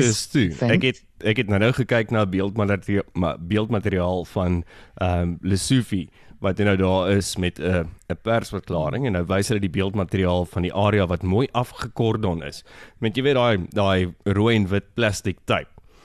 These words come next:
Speaker 2: waar mense nou nie
Speaker 1: Hmm.
Speaker 2: moet deurloop nie, want dis nou daar waar die gat is, waar die ontploffing gebeur het.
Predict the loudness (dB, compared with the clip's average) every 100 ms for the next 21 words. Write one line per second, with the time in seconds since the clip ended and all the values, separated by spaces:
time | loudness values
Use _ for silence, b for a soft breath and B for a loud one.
0 | b b -4 0 2 2 2 2 2 2
1 | 4 4 6 4 0 -6 -20 -20 -8 2
2 | 4 4 2 -2 -4 -10 -16 -14 -10 -8
3 | -6 -4 0 0 2 0 -2 -4 -8 -8
4 | -10 -6 -2 0 0 0 -2 0 -4 -6
5 | -12 -12 -14